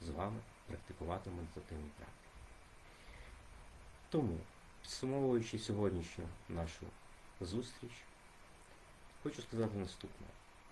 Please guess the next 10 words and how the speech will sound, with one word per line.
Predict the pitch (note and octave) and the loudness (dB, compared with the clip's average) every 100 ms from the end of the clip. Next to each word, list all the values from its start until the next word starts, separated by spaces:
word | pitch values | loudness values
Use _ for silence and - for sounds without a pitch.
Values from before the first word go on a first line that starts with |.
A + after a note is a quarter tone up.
| - - - - - - | -16 -16 -14 -14 -12 6
Що | F#3+ | 10
в | |
вашому | E3+ E3 D3 C#3+ | 10 8 6 4
житті | C#3 - | 4 6
не | C#3+ | 6
відбувалось | B2+ B2 B2+ B2+ B2 A#2+ | 6 8 10 10 8 6
колись, | - C#3 G3+ G3+ - | 4 6 4 2 -8
це | - B2+ B2+ | 4 10 10
результат | B2 A#2+ A#2 C3+ - | 8 4 4 2 4
певної | - A#2 A#2 A2+ | 10 10 10 8